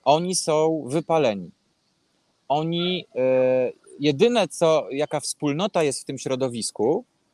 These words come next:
dzisiaj rz-, rządu, tak, tej koalicji rządzącej, to jest wspólnota stołków, utrzymania się przy władzy. Ale takim sposobem,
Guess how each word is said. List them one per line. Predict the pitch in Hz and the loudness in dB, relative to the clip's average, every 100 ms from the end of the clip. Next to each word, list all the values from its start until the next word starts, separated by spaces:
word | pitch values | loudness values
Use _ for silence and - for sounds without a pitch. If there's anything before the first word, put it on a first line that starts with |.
| _ _ _ _ _ _ 113 | _ _ _ _ _ _ -8
dzisiaj | 113 135 139 131 | -4 0 2 2
rz-, | 127 | 0
rządu, | 120 147 139 110 85 | 2 4 4 0 -4
tak, | - 123 - | 0 0 2
tej | 120 | -4
koalicji | - 131 135 131 127 | 2 2 2 -2 -6
rządzącej, | 123 113 110 107 180 | -6 -4 -4 -4 -2
to | 240 | -2
jest | - | -2
wspólnota | - 269 185 - 196 285 320 | -2 0 2 4 4 2 -2
stołków, | - 339 170 - 82 - _ _ - - | -2 6 6 4 -4 -14 _ _ -18 -4
utrzymania | 196 - 220 135 139 185 | 0 0 0 0 -2 -6
się | - 131 139 208 _ _ _ _ | -2 0 0 -2 _ _ _ _
przy | - 208 | -6 2
władzy. | 175 107 85 - _ _ _ _ _ _ _ _ _ | 2 2 -2 -16 _ _ _ _ _ _ _ _ _
Ale | - 156 | 0 0
takim | 151 185 196 196 | 0 -2 -2 -2
sposobem, | - 185 175 151 156 190 220 | -2 0 2 2 0 -4 -8